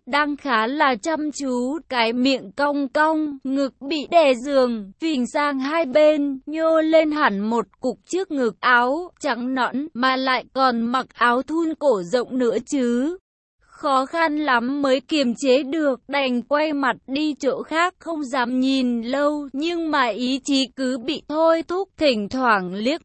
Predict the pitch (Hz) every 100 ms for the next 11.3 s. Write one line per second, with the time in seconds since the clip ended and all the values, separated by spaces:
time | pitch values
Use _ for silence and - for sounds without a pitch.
0 | - 320 311 302 311 285 254 - 320 311
1 | 320 302 262 269 277 254 247 247 247 302
2 | 202 180 247 233 214 262 233 240 262 -
3 | - 294 247 208 _ _ _ _ - 330
4 | 294 294 269 240 311 381 - 294 254 208
5 | 240 233 220 330 370 330 370 - - 311
6 | 294 311 311 285 277 311 320 311 277 -
7 | 330 240 254 311 320 302 269 254 208 311
8 | 330 - 294 254 240 240 180 190 196 202
9 | 247 302 320 349 320 330 330 330 311 262
10 | 226 196 - 294 254 208 330 359 311 277
11 | 240 220